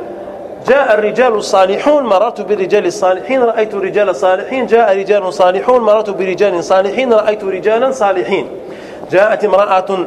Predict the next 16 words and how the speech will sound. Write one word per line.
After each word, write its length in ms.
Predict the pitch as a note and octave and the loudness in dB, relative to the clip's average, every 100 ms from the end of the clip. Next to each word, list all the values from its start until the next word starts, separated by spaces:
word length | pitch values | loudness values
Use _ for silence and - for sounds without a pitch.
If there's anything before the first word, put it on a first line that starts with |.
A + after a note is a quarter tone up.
| F#3 | -2
جاءت، 380 | F3+ G#3+ F#3 F3 - - - - - - | 2 4 2 -2 -6 -12 -14 -14 -14 -2
جاء 520 | F#3+ G3+ F#3+ F#3 F3 | 2 2 2 0 0
نساء 600 | E3 E3+ G3 G3+ F3+ E3 | -4 -2 2 2 2 -4
صالحات، 760 | - D3 C#3+ D#3 B3+ C#4 C#4 - - - - - - - - - - - - - - - - - - | 0 -2 0 -2 2 2 0 -6 -14 -14 -14 -16 -16 -18 -16 -16 -16 -16 -16 -16 -16 -16 -18 -14 0
جاءت، 640 | G#3+ A3+ G#3+ F#3 - - | 4 4 2 -2 -4 -2
آه... 160 | D#3+ D3+ | 2 2
جاءت، 420 | C3 G#3+ A3+ - F3 - - | 2 2 2 0 -4 -4 2
جاء 280 | A#3 A#3 | 2 4
نساء 460 | F3 D#3+ G3+ G#3 E3+ | 0 0 2 2 0
صالحات، 760 | D#3 E3 E3+ - C4 C#4 C#4 - | 2 0 2 0 2 2 0 0
رأيت 440 | F3+ G#3+ G#3+ F#3 | 2 2 0 -2
نساء 840 | F3+ E3 E3+ G#3 G3+ G3 G3+ F#3+ C#3+ | -4 -4 2 2 2 2 0 0 -4
صالحات، 840 | - E3 D#3 D#3 - A#3+ B3 B3 C#4+ D4+ D#4 - - - | 0 2 2 -2 2 2 2 0 0 0 -4 -12 -16 -12
مررت 500 | D#3+ F3+ G#3+ A#3+ A3+ | -2 2 2 0 -2
بنساء 960 | G3 F#3 F3+ F3 G#3 G3+ F#3+ F3+ F#3+ F3 | -2 0 0 0 2 2 2 0 -2 -2
صالحات. 920 | - F3 E3 F3 E3 A#3 A#3+ B3 | 2 2 4 0 0 2 2 2